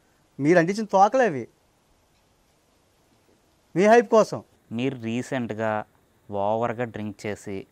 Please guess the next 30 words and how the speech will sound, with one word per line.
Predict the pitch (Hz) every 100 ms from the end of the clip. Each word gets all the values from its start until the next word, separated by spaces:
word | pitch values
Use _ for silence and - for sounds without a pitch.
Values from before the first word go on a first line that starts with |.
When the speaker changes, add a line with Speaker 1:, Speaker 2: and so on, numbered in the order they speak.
| _
Speaker 2:
రాజమండ్రి | 101 98 101 110 110 110 123
హైవే | 113 98 101 107
మీద | 101 95 104
ఒక | 139 160 104
యాక్సిడెంట్ | 101 98 - 120 110 110
చేశారని | 104 104 101 117
విన్నాం. | 104 98 92 - _ _ _ _ _ _ _ _ _ _ _ _ 107
అది | 104
ఎంతవరకు | 101 120 123 120
నిజం? | 120 104 104 101 _ -
Speaker 1:
బ్రదర్, | 131 135 220
మీరు | 226
విన్నారా? | 147 143 208 190 165 233
మీరు | 320 311 - 233
చూసారా? | 277 277 269 247 240 233 - _ _ -
ఏదైనా | 214 262 262
చెప్పారా | 214 254 254
మీకు? | 247 240 - 233 233 _ _ _ _
డ్రింక్ | 113 156 202 240
చేయడం, | 220 185
బ్రదర్, | 147 110 - 135
ఇప్పుడు | 156
వచ్చి | 156 175
నేను | 220
డ్రింక్ | 156 190 220
ఎప్పుడు | 220 233 202
చేయలేదు. | 147 110 - _ _ _ 156
even | 208 254 156 _ 170
నాది | 165 185
ము-, | 165 151 151 156